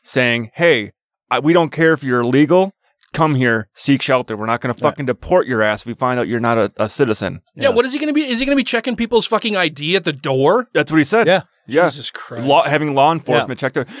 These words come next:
Speaker 1: so instead of having law enforcement out on the streets helping people evacuate and
Speaker 3: I
Speaker 1: get out
Speaker 3: would
Speaker 1: of their
Speaker 3: punch
Speaker 1: homes,
Speaker 3: this motherfucker
Speaker 1: he's
Speaker 3: in the
Speaker 1: having
Speaker 3: mouth.
Speaker 1: law enforcement sit at the fucking doors of, of shelters checking fucking I Ds.
Speaker 2: Right, rather than doing any relief efforts. Yeah.
Speaker 1: Yeah.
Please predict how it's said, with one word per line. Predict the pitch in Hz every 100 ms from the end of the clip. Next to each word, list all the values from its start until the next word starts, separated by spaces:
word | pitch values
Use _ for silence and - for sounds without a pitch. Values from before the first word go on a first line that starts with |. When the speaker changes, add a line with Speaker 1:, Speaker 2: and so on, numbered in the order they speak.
| -
Speaker 1:
so | 233 220
instead | - 262
of |
having | 240 196
law | 160 156 196
enforcement | 175 143 127 151 143
out | 151
on |
the | 139
streets | - 160 170 -
helping | 160 170 156
people | 143 139 127
evacuate | 110 120 127 131 113 117
and |
Speaker 3:
I | 262
Speaker 1:
get |
out | 151
Speaker 3:
would |
Speaker 1:
of | 135
their | 127
Speaker 3:
punch | 151
Speaker 1:
homes, | 135
Speaker 3:
this | 139 -
motherfucker | 139 131 - 202
Speaker 1:
he's | 226
Speaker 3:
in |
the | 214
Speaker 1:
having | 175 165
Speaker 3:
mouth. |
Speaker 1:
law | 165 214
enforcement | 220 151 143 156 135
sit | 170
at | 160
the |
fucking | - 170 165
doors | 139 180 175 151
of, | 127
of | 123
shelters | - 196 202 151 139
checking | - 180 170
fucking | 185 180 180
I | 180
Ds. | 175 208 123 147
Speaker 2:
Right, | 165 139 117
rather | 131 135 131
than | 127
doing | 135 131
any | 135 143
relief | 131 131 156
efforts. | 127 123 110
Yeah. | 139
Speaker 1:
Yeah. | 226 127